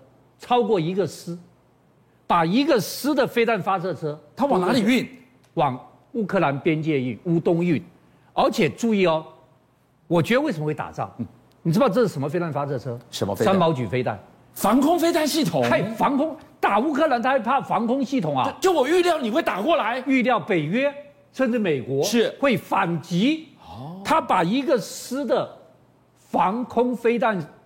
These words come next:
Speaker 1: 全部送到前线去，已经做好了跟美国跟北约开战的准备了。
Speaker 2: 是。
Speaker 1: 这第一个。第二个，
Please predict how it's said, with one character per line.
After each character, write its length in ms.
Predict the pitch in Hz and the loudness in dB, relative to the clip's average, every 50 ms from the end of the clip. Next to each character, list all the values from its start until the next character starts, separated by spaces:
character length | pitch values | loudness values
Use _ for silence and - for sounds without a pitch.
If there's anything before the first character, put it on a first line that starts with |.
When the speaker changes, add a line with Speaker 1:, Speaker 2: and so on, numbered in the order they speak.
| _ - | _ -16
Speaker 1:
全 360 | - - 175 185 220 226 247 | -8 -2 2 2 2 2 2
部 200 | 285 302 254 190 | 0 0 0 0
送 200 | 151 - 233 214 | 0 0 0 2
到 120 | 196 180 | 2 0
前 240 | 143 - 139 139 151 | 0 -2 -4 -4 -2
线 180 | 175 170 147 127 | -2 -2 -2 -4
去， 240 | 110 147 120 - - - _ _ _ _ _ _ _ _ _ _ _ - | -6 -6 -8 -8 -10 -20 _ _ _ _ _ _ _ _ _ _ _ -4
已 100 | 165 147 | -2 2
经 180 | 170 240 254 254 | 2 2 2 0
做 300 | - - 285 302 240 165 | 0 2 2 4 4 2
好 220 | - - 123 117 | 0 -2 -4 -2
了 200 | 120 123 135 147 - - - | -2 -2 -4 -6 -8 -10 -4
跟 140 | - 233 226 | -2 0 0
美 360 | 226 220 202 175 151 131 117 | 0 -2 -4 -2 -2 -2 -2
国 220 | 104 - 135 139 139 | -2 -2 -4 -2 -2
跟 160 | 160 180 185 | -2 -4 -4
北 220 | 165 160 127 110 | -2 -4 -2 -2
约 180 | 110 131 160 160 160 - | 0 0 -2 -2 -4 -6
开 300 | - - 208 214 214 220 | -6 -2 0 0 0 0
战 260 | - - 262 214 170 | 0 0 0 0 2
的 80 | 143 139 | 0 -2
准 300 | 127 - - - 120 120 | -2 -2 -2 -2 -2 0
备 140 | 269 285 | 2 2
了。 60 | 254 214 | 2 2
Speaker 2:
是。 460 | 151 - 220 254 262 254 220 170 135 | 0 0 2 2 4 4 4 2 2
Speaker 1:
这 60 | - | 0
第 200 | - - 180 175 | -2 -2 -2 -2
一 20 | 190 | -2
个。 160 | 175 165 - - - - _ _ _ _ _ _ _ _ _ | -2 -4 -6 -6 -14 -20 _ _ _ _ _ _ _ _ _
第 120 | - 302 330 | 2 2 2
二 60 | 262 | 2
个， 140 | 160 113 101 | 0 -2 -10